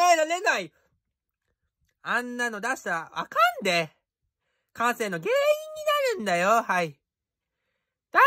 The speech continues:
から、アルコール類は停止だと言ったのに、破られていな-、守られていない。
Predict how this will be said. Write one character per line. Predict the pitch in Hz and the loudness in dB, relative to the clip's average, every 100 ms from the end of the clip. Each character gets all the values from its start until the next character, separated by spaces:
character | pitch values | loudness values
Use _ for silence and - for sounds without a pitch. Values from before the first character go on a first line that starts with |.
| 554 | 6
か | 214 208 | 6 6
ら、 | 208 311 - _ _ - | 6 4 4 _ _ -4
ア | 160 | -2
ル | 175 | -2
コ | 196 | 0
ー | 196 | 0
ル | 196 | 0
類 | 190 | -2
は | 170 | -2
停 | 147 202 220 | -4 -4 -4
止 | 220 214 | -4 -4
だ | 262 | -2
と | 208 | -2
言 | 190 | -2
っ | |
た | 208 | -4
の | 208 | -4
に、 | 190 170 156 165 143 147 | -6 -8 -12 -16 -14 -10
破 | 143 143 | -4 -2
ら | 165 175 | 0 0
れ | 165 | 0
て | 147 | -4
い | 139 | -8
な-、 | 139 131 - | -10 -16 -8
守 | 147 180 | -4 2
ら | 190 | 0
れ | 180 | 0
て | 180 | -4
い | |
な | 139 220 | 2 4
い。 | 190 - | 4 -2